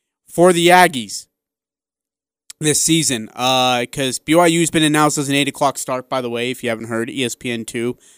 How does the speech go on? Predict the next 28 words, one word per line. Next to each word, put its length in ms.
next 240
Saturday 460
night. 400
Boise 280
State's 360
an 180
eight 220
thirty 320
start. 360
That's 300
on 140
E 200
S 200
P 280
N. 300
Wyoming 520
could 180
have 240
a 40
chance 380
if 220
they 180
win 460
going 320
up 140
to 100
Utah 180
State, 480